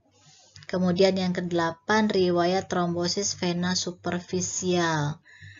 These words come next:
Nah, riwayat ini, ya, ini peningkatan resiko banget, ya. Maksudnya riwayat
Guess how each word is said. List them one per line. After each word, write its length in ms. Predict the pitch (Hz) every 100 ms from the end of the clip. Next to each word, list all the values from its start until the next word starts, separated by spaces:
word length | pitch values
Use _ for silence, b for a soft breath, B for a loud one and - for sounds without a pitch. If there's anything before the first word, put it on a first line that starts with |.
| B B B _ _ _ 185
Nah, 320 | 180 175 170
riwayat 640 | 175 185 190 202 247 262 - -
ini, 800 | 220 180 165 160 160 185 233 226
ya, 480 | 170 165 190 233 226 -
ini 320 | 185 220 262
peningkatan 720 | - 202 190 180 180 190 185
resiko 640 | 185 180 - 180 - 180
banget, 480 | 185 226 226 214 214
ya. 240 | 196 185 190
Maksudnya 560 | 180 180 180 214 226
riwayat 240 | 202 180